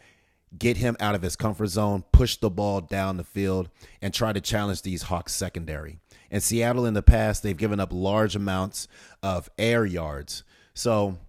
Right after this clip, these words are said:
I think that this will be an area where D J will go out there and try to air the ball out a little bit more.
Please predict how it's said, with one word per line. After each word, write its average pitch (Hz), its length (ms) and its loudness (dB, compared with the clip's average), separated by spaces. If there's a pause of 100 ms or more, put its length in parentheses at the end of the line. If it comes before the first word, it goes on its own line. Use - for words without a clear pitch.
(220)
I 120 80 2
think 131 200 -2
that 123 120 0
this 120 240 0
will 117 120 2
be 107 160 2
an 101 100 -2
area 104 320 0
where 90 180 -2
D 101 240 -2
J 98 160 -2
will 92 120 0
go 95 180 -2
out 87 180 -2
there 92 140 -2
and 85 100 -6
try 90 180 -2
to 85 200 -4
air 95 180 -2
the 82 80 -4
ball 82 300 -4
out 80 160 -2
a 80 40 -6
little 80 180 -4
bit 80 140 -8
more. 80 360 -8